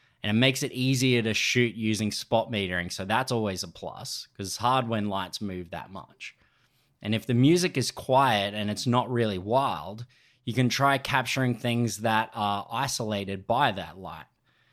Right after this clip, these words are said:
You know, make a performer sit square in the spotlight and let everything else fall away into darkness.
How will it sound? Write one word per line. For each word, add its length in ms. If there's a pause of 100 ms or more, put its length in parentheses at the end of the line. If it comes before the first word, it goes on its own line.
(480)
You 100
know, 60
make 280
a 60
performer 580
sit 340
square 420
in 260
the 80
spotlight 640
and 80
let 220
everything 400
else 200
fall 360
away 340
into 200
darkness. 720